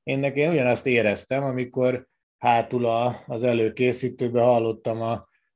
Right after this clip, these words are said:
a, a, a csészéknek a csörgését, darálónak a zúgását, az embereknek ugye a, a szavait. Ez, ez, ez egy, ez egy kávéházba, ez egy olyan, ö, atmoszféra, ami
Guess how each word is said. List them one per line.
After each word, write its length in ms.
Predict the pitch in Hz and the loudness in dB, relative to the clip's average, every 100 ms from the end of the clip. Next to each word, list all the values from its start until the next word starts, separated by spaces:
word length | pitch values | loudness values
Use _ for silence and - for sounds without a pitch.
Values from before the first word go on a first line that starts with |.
| _ | _
a, 120 | - 110 107 110 117 - _ _ | -2 0 0 -2 -4 -12 _ _
a, 280 | 73 101 107 | -12 -10 -6
a 100 | 113 | -6
csészéknek 720 | - 120 113 127 110 110 104 | 0 0 0 -4 -4 -6 -10
a 80 | - | -4
csörgését, 1000 | - 131 120 127 120 - 120 120 - | 0 2 2 2 2 -2 -2 -4 -6
darálónak 680 | 101 117 117 113 113 113 107 | -2 0 0 -2 -4 -6 -4
a 60 | 101 | -4
zúgását, 840 | 104 123 123 117 107 120 117 113 | 0 2 4 2 0 -2 -2 -4
az 100 | 107 | -6
embereknek 720 | 117 113 113 110 107 113 107 | -6 -4 -2 -4 -6 -10 -10
ugye 220 | 110 107 | -6 -2
a, 240 | 101 104 90 - - - _ | -2 -2 -6 -18 -20 -20 _
a 120 | 98 | -8
szavait. 520 | 92 131 131 127 131 | 0 2 4 2 2
Ez, 140 | 123 120 | 0 0
ez, 200 | 117 120 | -4 -4
ez 120 | 120 | -2
egy, 200 | 120 113 | -2 0
ez 160 | 110 | -2
egy 180 | 107 107 | -2 -4
kávéházba, 840 | - 131 135 139 135 135 123 135 127 | 0 2 4 4 4 2 0 0 0
ez 180 | 120 117 | -2 -2
egy 140 | 117 | -2
olyan, 400 | 135 123 113 113 | -2 -2 -4 -6
ö, 120 | 113 | -6
atmoszféra, 960 | 113 120 117 117 123 127 135 131 135 127 | -4 -4 -4 -2 -4 -2 -2 0 2 0
ami 320 | 123 127 127 | 0 -2 -4